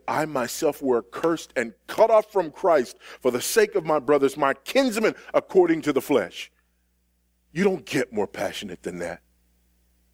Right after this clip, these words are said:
And then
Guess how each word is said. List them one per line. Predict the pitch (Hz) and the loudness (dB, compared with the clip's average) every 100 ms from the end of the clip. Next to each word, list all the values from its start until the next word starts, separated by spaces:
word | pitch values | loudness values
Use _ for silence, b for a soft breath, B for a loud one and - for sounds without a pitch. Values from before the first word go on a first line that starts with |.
| _ _ _ _ _ _ _ _ _ _ _ _ _ _ _ _ _ _ _ _ _ _ _ _ _ _ - - | _ _ _ _ _ _ _ _ _ _ _ _ _ _ _ _ _ _ _ _ _ _ _ _ _ _ -10 -4
And | 117 | 0
then | 127 143 | 0 -2